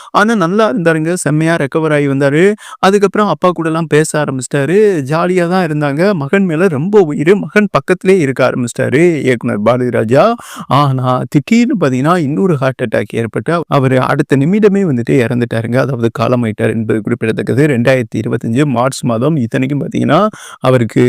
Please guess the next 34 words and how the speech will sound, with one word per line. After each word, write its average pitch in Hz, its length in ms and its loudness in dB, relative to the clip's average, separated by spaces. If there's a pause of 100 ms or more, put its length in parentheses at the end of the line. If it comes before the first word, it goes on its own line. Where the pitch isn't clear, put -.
(260)
குறைந்த 196 380 4
வயது 175 240 0
மனைவி 143 340 0
தான் 147 160 2
இருக்காங்க. 120 380 -2
மனோஜ் 139 440 0
அவர்களுக்கு 127 500 -2
வந்துட்டு 135 200 0
ஒரு 135 160 0
மனைவி 131 300 0
இருக்காங்க, 127 400 0
ரெண்டு 165 380 -2
சின்ன 208 340 -2 (120)
குழந்தைங்க, 123 500 -2
பெண் 156 240 0
குழந்தை 180 320 2
வேற 147 200 2
இருக்காங்க. 131 560 2 (360)
இதெல்லாம் 196 520 2
அவரால 143 360 0
ஏற்றுக்கொள்ளவே 139 540 0
முடியல. 127 380 0
நம்ம 139 180 -4
யாரை 165 460 0
கடவுளா 143 340 0
நினைச்சோமோ, 120 420 -4
நமக்கு 147 340 -2
இருக்கிற 196 240 2
ஒரு 143 200 0
பையன், 143 240 0
நம்ம 123 180 -2
எதுக்காண்டிடா 202 600 0
இவ்வளவு 127 360 2
உழைச்சோம், 139 420 0